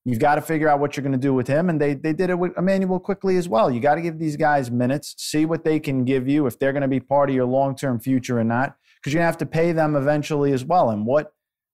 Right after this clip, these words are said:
is a good range for them? You're not gonna know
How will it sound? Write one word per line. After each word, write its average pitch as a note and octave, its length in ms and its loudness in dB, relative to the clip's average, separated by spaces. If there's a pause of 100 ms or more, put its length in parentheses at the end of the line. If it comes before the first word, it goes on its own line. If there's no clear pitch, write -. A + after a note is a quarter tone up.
is C#3 160 0
a C#3+ 60 2
good C#3 200 2
range D#3 460 0
for A#2+ 180 -2
them? A#2 440 -2
You're C3+ 120 0
not D#3 140 0
gonna C#3 160 0
know D3+ 480 2